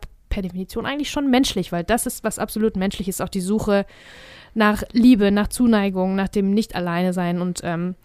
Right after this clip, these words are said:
ja, also es wird alles so ein bisschen gespickt mit märchenhaften Elementen, sowohl in der Musik als auch in dem Set-Design.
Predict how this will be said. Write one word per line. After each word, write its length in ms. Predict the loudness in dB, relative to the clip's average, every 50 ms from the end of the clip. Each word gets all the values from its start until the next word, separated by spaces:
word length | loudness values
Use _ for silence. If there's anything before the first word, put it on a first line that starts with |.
| -20 -20 -20 -14 -4 0
ja, 180 | 0 0 2 2
also 300 | 0 0 2 2 2 2
es 180 | 0 -2 -2 -2
wird 100 | -2 0
alles 200 | 0 0 2 2
so 60 | 4
ein 40 | 4
bisschen 240 | 4 4 2 2
gespickt 520 | 2 0 0 -2 -2 -2 -4 -4 -4 -2 0
mit 200 | 0 0 0 2
märchenhaften 760 | 2 4 4 4 4 4 4 2 2 2 2 0 -2 -4 -2
Elementen, 480 | -2 0 0 2 2 0 2 2 2 2
sowohl 260 | 4 4 2 2 2
in 60 | 2
der 100 | 0 0
Musik 500 | 0 0 0 2 4 4 4 4 2 0
als 160 | -4 -6 -6
auch 140 | -6 -6 -4
in 80 | -4 -4
dem 100 | -4 -4
Set-Design. 800 | -2 -2 -2 -2 -2 -2 0 2 2 2 4 2 2 2 0